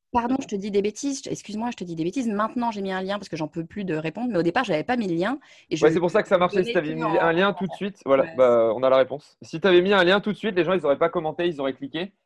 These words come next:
Speaker 2: Et ton post, il aurait sans doute fait dix mille de portée.
Speaker 1: Mais ouais, ouais, bien sûr.
Speaker 2: Et l'enjeu, c'est d'arriver, et c'est, c'est, c'est un, ce que je vais donner, euh, tout à l'heure comme strat, mais très rapidement dans les
Speaker 1: Mhm.
Speaker 2: types de posts, c'est d'arriver à faire réagir les gens avec un lien. Et là, t'aurais pas eu cinq cents inscrits, t'en aurais eu cinq mille.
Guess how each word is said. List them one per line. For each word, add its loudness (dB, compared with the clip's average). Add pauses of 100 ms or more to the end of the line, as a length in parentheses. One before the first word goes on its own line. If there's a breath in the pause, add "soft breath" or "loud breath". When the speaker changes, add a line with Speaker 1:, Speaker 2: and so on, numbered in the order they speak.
(100)
Speaker 2:
Et -4
ton -8
post, -4
il -6
aurait -2
sans -12
doute -8
fait -8
dix -12
mille -6
de -8
portée. -8
Speaker 1:
Mais -4
ouais, -4
ouais, -4
bien -8
sûr. -12
Speaker 2:
Et -2
l'enjeu, 2 (600)
c'est -6
d'arriver, 4
et -2
c'est, -10
c'est, -4
c'est -10
un, -6
ce -20
que -10
je -14
vais -8
donner, -6
euh, -4
tout -20
à 0
l'heure -4
comme -14
strat, -6
mais -6
très -8
rapidement -6
dans -8
les -4
Speaker 1:
Mhm. -10
Speaker 2:
types -14
de -4
posts, -4 (360)
c'est -8
d'arriver 4
à 4
faire -4
réagir 4
les 0
gens -6 (180)
avec 2
un -2
lien. -8 (380)
Et 0
là, 6
t'aurais 0
pas 0
eu -6
cinq -6
cents -10
inscrits, -8
t'en -8
aurais 0
eu -2
cinq -12
mille. -14